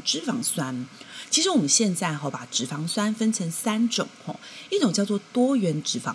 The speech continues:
酸，好，比如说，呃，你常会听到的鱼油哈，我们可能未来会直接切一集出来讲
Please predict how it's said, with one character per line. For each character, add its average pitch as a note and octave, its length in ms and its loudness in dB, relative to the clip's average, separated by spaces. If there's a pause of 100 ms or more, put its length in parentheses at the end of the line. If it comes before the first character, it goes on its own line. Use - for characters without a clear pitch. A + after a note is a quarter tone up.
酸， B2 480 -4 (380)
好， - 220 -4
比 E3+ 100 -2
如 E3 140 -2
说， G#3 360 4 (440)
呃， E3 440 -2
你 E3+ 80 -2
常 F3+ 220 0
会 A3 100 6
听 G3 260 2
到 F#3+ 140 0
的 D#3 140 -2
鱼 E3+ 220 0
油 D3+ 200 2
哈， E3 140 -2 (140)
我 C#3+ 80 0
们 D#3 80 -2
可 G3 120 0
能 D#3 140 -2
未 A3 120 4
来 D#3+ 140 -2
会 F3+ 120 -4
直 - 160 -2
接 F3 120 -2
切 - 240 2
一 F3 140 -2
集 B3 220 -2
出 G3 180 -2
来 C#3 140 -4
讲 - 180 -4